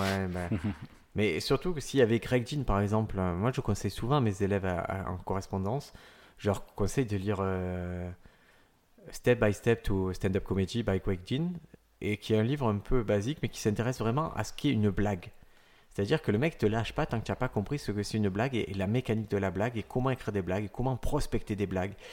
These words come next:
Speaker 1: et comment améliorer les blagues. Et du coup, le mec, il te lâche jamais sur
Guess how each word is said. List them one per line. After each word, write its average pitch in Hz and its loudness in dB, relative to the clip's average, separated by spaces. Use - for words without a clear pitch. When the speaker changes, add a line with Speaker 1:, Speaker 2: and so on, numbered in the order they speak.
Speaker 1:
et 98 -4
comment 113 -4
améliorer 117 2
les 101 0
blagues. 101 -2
Et 107 0
du 110 2
coup, 233 -4
le - -4
mec, - -2
il - -20
te - 0
lâche 110 2
jamais 131 2
sur - -6